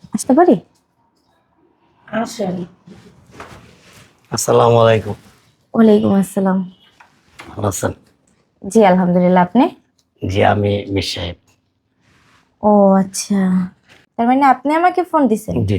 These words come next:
Speaker 3: প্লিজ একটু চাপো, বসতে দাও।
Speaker 2: আপনি ওনাকে ফোন দিছেন কেন?
Speaker 3: বলতেছি, চাপো।
Speaker 2: বসেন ম্যাডাম।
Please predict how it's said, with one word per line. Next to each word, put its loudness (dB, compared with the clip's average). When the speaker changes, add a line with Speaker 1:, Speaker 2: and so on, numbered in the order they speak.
Speaker 3:
প্লিজ 0
একটু -12
চাপো, 0
বসতে -4
দাও। -6
Speaker 2:
আপনি -2
ওনাকে 2
ফোন 2
দিছেন -2
কেন? -2
Speaker 3:
বলতেছি, 2
চাপো। -4
Speaker 2:
বসেন 2
ম্যাডাম। 0